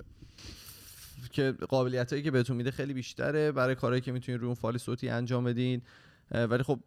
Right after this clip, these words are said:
مهراد دیدن که در مورد صحبت کردیم، توی مصاحبهش میگفتش که less is more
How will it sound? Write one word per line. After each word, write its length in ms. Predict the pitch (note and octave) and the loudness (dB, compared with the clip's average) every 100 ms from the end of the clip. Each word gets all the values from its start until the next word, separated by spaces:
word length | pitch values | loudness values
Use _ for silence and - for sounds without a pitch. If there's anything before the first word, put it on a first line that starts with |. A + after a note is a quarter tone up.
| - | -8
مهراد 260 | A2 G#2+ G#2 | 0 2 2
دیدن 260 | A2 G#2+ A#2 | 2 -2 -2
که 80 | |
در 100 | A2 | -2
مورد 120 | G2+ G#2 | -2 0
صحبت 240 | G2 G2+ | 2 2
کردیم، 560 | G#2 G2+ G#2 C3 D3 D3 | 2 0 0 0 0 -2
توی 200 | - A#2+ | -2 0
مصاحبهش 500 | A#2 G#2+ A2 B2+ B2 | 2 2 2 0 -2
میگفتش 460 | A2+ B2 B2 - | -6 -6 -6 -8
که 260 | - B2 A#2+ | -4 -2 0
less 180 | A#2 A#2+ | 2 0
is 220 | - G2+ | 0 -2
more 280 | G2 F#2 D#2 | 0 0 -2